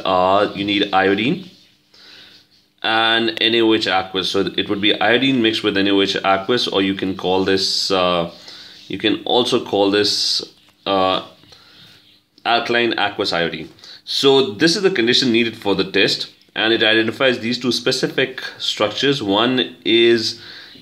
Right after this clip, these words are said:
a methyl ketone. So there is C H three next to a C double bond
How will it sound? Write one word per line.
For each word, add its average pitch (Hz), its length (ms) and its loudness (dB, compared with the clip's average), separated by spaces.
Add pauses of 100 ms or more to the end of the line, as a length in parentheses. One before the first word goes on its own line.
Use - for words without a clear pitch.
a 110 260 4
methyl 123 760 0 (1500)
ketone. 107 600 -2 (160)
So - 280 -2
there 98 200 4
is 101 220 2
C 101 140 -2
H 101 180 -2
three 110 200 0
next 98 340 0
to 95 260 -2
a 92 220 0
C 95 300 -4
double 98 180 2
bond 92 320 0